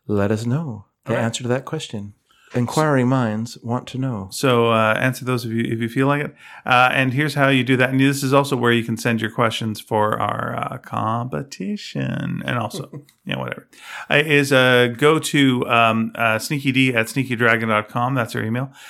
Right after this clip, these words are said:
Speaker 2: Sneaky D at sneaky dragon dot com. If you feel like going on to Facebook, why not? Do it. Do it. Do it. Uh, you can go there, and, uh, we have a page. You can do that. Or you can go to our website, which is sneaky dragon dot com.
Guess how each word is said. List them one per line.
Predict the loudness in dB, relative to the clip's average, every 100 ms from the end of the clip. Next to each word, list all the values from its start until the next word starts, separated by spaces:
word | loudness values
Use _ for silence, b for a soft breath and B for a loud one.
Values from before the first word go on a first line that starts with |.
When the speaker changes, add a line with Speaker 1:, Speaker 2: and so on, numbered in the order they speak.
| B
Speaker 2:
Sneaky | -4 -2 -2
D | 0 0
at | 0 -2 -2
sneaky | -6 -4 -2
dragon | 0 0 -2
dot | -4 -4
com. | -4 -2 -4 B B B -2
If | -2
you | 0
feel | 2
like | 2 2
going | 2 2 2 0
on | 0 0 0
to | -2 -2
Facebook, | 0 0 0 -4 -6 -4
why | -2
not? | 0 -2 -8 _ -4
Do | -2
it. | -2 -8 _ _ -6
Do | -4
it. | -4 -10 _ _
Do | -2 -2
it. | -2 _ B B B
Uh, | 0 2
you | 2
can | 0 0
go | 2
there, | 2 0 -4
and, | 0 4 4 4
uh, | 4 4 4
we | 0
have | 0
a |
page. | 0 0 -2 -12
You | -12 -8
can | -6 -6
do |
that. | -6 -8 -12 B B 0
Or |
you | 2
can | 4
go | 4
to | 6
our | 4 6
website, | 4 2 0 0 0
which | -2 -2
is | -4
sneaky | -4 -4 -2
dragon | 0 2 2 0 -4 -6 -10
dot | -4 -2 -4 -6
com. | -8 -6 -6 -6